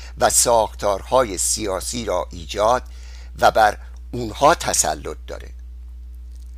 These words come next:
و از جمله به ایده ها، فرهنگ و غیره آن جامعه را تحت تسلط خیش در می‌آورد.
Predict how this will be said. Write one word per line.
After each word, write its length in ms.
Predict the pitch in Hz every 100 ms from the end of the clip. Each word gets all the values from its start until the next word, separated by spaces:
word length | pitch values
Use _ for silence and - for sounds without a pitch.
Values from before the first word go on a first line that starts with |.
| -
و 80 | 101
از 240 | 98 101
جمله 500 | - 104 76 104 127 - - - - - - -
به 140 | 104
ایده 260 | 98 80 67
ها، 400 | - 95 113 - -
فرهنگ 760 | - - 107 - - 104 104 -
و 120 | 104 95
غیره 580 | - 95 95 127 180
آن 280 | 156 104 90
جامعه 500 | 67 95 73 73 87
را 240 | 92 110 104 - - - -
تحت 560 | - 139 165 - 131 127
تسلط 680 | - 90 87 78 92 - 90
خیش 480 | - 90 87 - - - -
در 220 | 98 80
می‌آورد. 540 | - 62 64 67 -